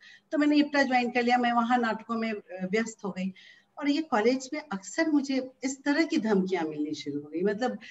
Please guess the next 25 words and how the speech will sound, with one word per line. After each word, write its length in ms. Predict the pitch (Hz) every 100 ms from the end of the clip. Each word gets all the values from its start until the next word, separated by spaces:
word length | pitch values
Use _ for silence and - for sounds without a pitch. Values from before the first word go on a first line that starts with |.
| - -
resistance 560 | 202 233 233 320 294 -
ये 160 | 254 269
नहीं 220 | 269 254
कि 140 | 262
कुछ 260 | 247 247 -
फुसफुस, 360 | 247 - 269
फुसफुस 300 | 262 202 247
कर 160 | - 220
रही 120 | 233
थी, 160 | 220 180
straight 460 | 185 - 277 294
away 180 | 285 233
धमकियाँ 480 | 208 165 165 170 160
कि 160 | - 185
"भाई 100 | 185
तुम 160 | 196
kidnap 360 | 190 196 202 196
हो 60 | 202
जाओगी, 320 | 180 165 175
छोड़ो।" 520 | - - 196 180 - _
इस, 80 | 185 - _ - - - _
खैर 180 | - 254
मैंने 280 | 233 233 240
नहीं 260 | 208 180 175
छोड़ा। 400 | - 160 165